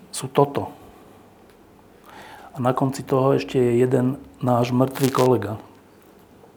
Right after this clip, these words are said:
Nevieme, či v súvislosti s tým, ale samotný policajný prezident povedal, že je to najpravdepodobnejšie. A čo je to potom za krajina, kde toto my počúvame,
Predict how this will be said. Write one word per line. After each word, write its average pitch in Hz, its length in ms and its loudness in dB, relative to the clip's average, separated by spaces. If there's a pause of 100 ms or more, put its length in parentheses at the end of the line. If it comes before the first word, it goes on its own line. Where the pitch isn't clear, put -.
(640)
Nevieme, 127 320 0
či - 160 -10
v - 80 -10
súvislosti 127 560 -2
s - 80 -8
tým, 147 240 -4
ale 117 160 -2
samotný 131 480 2
policajný 123 480 -2
prezident 135 400 -8
povedal, 113 320 -6
že 123 80 -6
je 117 80 -6
to 127 80 -8
najpravdepodobnejšie. 117 1200 -6 (2500)
A - 80 -14
čo 214 160 2
je 302 80 4
to - 160 -4
potom - 240 -4
za 113 160 0
krajina, 117 320 0
kde 110 240 -4
toto 160 240 0
my 170 80 2
počúvame, 107 1040 -2